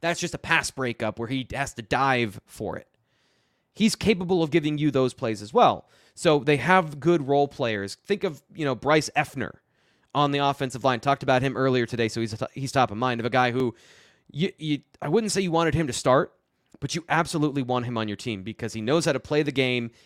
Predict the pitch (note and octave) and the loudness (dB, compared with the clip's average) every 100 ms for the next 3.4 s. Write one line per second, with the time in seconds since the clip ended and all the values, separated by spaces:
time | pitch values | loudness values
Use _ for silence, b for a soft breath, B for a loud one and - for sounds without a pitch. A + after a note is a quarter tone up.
0 | b C3 B2 A#2 - D#3+ C#3+ C3 B2 A2+ | b -4 -4 -4 0 4 4 4 0 0
1 | G#2+ C3+ G#3 F#3 F3+ - b b b D3+ | 0 4 4 2 -4 -10 b b b -2
2 | D3+ D3 C3 - _ _ _ _ _ F3 | 0 0 -2 -6 _ _ _ _ _ -2
3 | D3+ C#3 C3 | -2 -2 -4